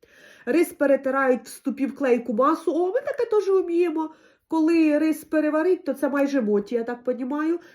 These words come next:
Після чого надають форми. З рису зліпили, з рисової каші, перемеленої в блендері. Я вже готовлю, дівчата. На-, зліпили кружочок і в нього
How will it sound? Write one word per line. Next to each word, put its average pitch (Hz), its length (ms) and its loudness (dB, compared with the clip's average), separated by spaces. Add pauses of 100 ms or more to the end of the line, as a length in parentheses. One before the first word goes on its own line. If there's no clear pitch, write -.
Після 302 300 2
чого 359 280 2
надають 294 420 2
форми. 226 480 4
З 214 80 -6
рису 311 300 4
зліпили, 247 500 0
з 214 60 -4
рисової 240 520 -4
каші, 269 520 -4 (260)
перемеленої 233 600 0
в 190 100 -6
блендері. 220 440 0
Я 277 100 0
вже 277 160 -2
готовлю, 214 400 -2
дівчата. 175 420 -10 (440)
На-, 220 280 0
зліпили 220 960 4 (120)
кружочок 320 640 2 (340)
і 403 300 8
в 254 120 -2
нього 339 600 2